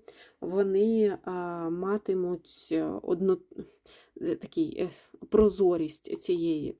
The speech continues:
сіточки, як ось цей манекен білий, тому що в них інша шкіра. Хоча, е, наші дівчата теж є, ну, європейські дівчата, вони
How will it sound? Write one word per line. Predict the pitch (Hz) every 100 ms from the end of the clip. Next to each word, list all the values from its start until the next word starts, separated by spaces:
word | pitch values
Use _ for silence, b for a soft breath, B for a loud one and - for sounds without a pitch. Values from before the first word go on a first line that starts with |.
| _
сіточки, | - 180 165 - -
як | - -
ось | -
цей | - 165
манекен | 160 165 165 277 320
білий, | 190 160 165 - b b b b b b - -
тому | - 170 202 247
що | - 214 202 185
в | 196
них | 196 220 -
інша | 196 -
шкіра. | - - - -
Хоча, | - 226 - 277 311 320 -
е, | 196
наші | 196 233 254 -
дівчата | - 185 - 233 -
теж | - 190 208 -
є, | - -
ну, | 269 202
європейські | 175 - - 240 - 190
дівчата, | 180 - 175 - 180
вони | 175 196